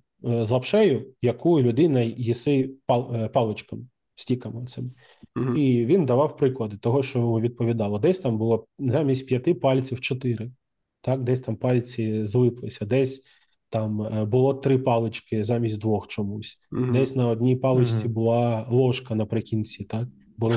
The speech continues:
Speaker 1: ти ж суп їси, так? Тобто воно намагається відтворити приблизно те, що ми робимо, але
Speaker 3: Як
Speaker 1: воно не
Speaker 3: дитина.
Speaker 1: розуміє, що це таке. І він каже, що A I нас <laughs> заборе, коли він навчиться розуміти, чому ми це робимо та як це працює.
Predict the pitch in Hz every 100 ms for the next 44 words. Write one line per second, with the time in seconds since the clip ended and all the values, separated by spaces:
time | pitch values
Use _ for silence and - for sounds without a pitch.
0 | 117 113 - 165 165 120 - - - 123
1 | - - - - _ - 120 120 131 131
2 | - - 123 170 240 139 131 123 196 -
3 | 127 120 131 - 127 139 180 131 127 113
4 | 139 147 127 120 139 135 120 120 113 98
5 | 98 104 - _ _ - 123 147 147 131
6 | 123 120 127 143 131 - 127 - 120 117
7 | - - _ _ _ - 135 190 190 120
8 | 101 98 113 110 117 117 185 214 - 123
9 | 131 131 - - - - - 131 139 123
10 | 113 131 123 202 160 127 117 147 147 131
11 | 113 117 - 156 - 120 113 123 139 113
12 | - 135 131 117 - 110 101 101 107 120
13 | 117 131 - - - - 120